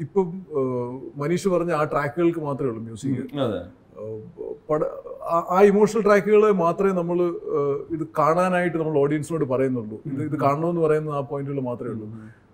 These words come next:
Speaker 1: ഏഹ്, പ്ലോട്ട് ഓടിക്കുന്നതിന്, ഏഹ്, മ്യൂസിക് ഇല്ല പടത്തിൽ സത്യത്തിൽ.
Speaker 2: ആ, ഒരുപാട് സ-, അതെ, കൃത്യമായിട്ട്
Speaker 1: ആ,
Speaker 2: അതിനൊരു
Speaker 1: പ്ലോ-,
Speaker 2: ലൈ-
Speaker 1: പ്ലോട്ട്, പ്ലോട്ടിന്റെ നിലയിൽ ഓടിക്കൊണ്ടിരിക്കുകയാണ്.
Speaker 2: ഉം, ഉം.
Speaker 1: ഏഹ്, പ്രധാനമായ സീനുകളിലൊക്കെ ഇൻഫാക്ട് ഓടുന്നത് ആംബിയൻസ് സൗണ്ടിലാണ്. ഏഹ്,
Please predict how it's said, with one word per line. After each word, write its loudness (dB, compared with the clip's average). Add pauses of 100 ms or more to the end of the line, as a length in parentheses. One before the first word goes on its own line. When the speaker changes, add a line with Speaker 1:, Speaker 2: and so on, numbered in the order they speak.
(100)
Speaker 1:
ഏഹ്, -6 (500)
പ്ലോട്ട് 8
ഓടിക്കുന്നതിന്, 4
ഏഹ്, 0 (280)
മ്യൂസിക് -4
ഇല്ല 4
പടത്തിൽ -4
സത്യത്തിൽ. -10
Speaker 2:
ആ, 8 (240)
ഒരുപാട് 8
സ-, 0
അതെ, 4
കൃത്യമായിട്ട് 0
Speaker 1:
ആ, 4
Speaker 2:
അതിനൊരു 0
Speaker 1:
പ്ലോ-, 0
Speaker 2:
ലൈ- 4
Speaker 1:
പ്ലോട്ട്, 4
പ്ലോട്ടിന്റെ 2
നിലയിൽ 2
ഓടിക്കൊണ്ടിരിക്കുകയാണ്. -2
Speaker 2:
ഉം, -8
ഉം. -12 (540)
Speaker 1:
ഏഹ്, -6 (380)
പ്രധാനമായ 6
സീനുകളിലൊക്കെ 2
ഇൻഫാക്ട് 0
ഓടുന്നത് 0
ആംബിയൻസ് 0
സൗണ്ടിലാണ്. -4 (240)
ഏഹ്, -10